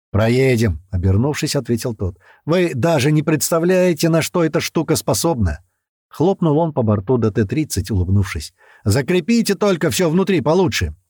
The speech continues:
Если там болото, то колбасить нас будет. Будь здоров!» «Может, всё-таки в объезд?» — спросил Грач. «Можно и в объезд», — переодевшись, ответил Крот. «А если в этот момент кто появится?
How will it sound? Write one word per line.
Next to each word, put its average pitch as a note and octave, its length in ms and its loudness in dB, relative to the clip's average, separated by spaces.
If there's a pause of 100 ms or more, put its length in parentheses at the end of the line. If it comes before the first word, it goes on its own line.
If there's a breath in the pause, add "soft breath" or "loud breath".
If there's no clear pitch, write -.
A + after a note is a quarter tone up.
(120)
Если D3+ 320 2
там D3+ 240 0
болото, C3 540 0 (240)
то C3 120 0
колбасить F3 640 0
нас A3 220 2
будет. B2+ 440 0
Будь B2 280 2
здоров!» B2+ 640 0 (220)
«Может, A2+ 480 2
всё-таки A#2 500 0
в G#2+ 60 2
объезд?» — G#2+ 580 0
спросил F#2+ 440 -2
Грач. E2+ 340 -4 (560)
«Можно G2+ 360 0
и G#3+ 180 2
в G#3+ 60 0
объезд», — C3+ 560 0
переодевшись, B2 580 -2
ответил D3+ 400 -4
Крот. G#2+ 300 -2 (480)
«А G3+ 120 -2
если A3 280 0
в F3 60 2
этот F#3 220 -2
момент A#2+ 380 2
кто G3 140 -2
появится? G#2+ 680 2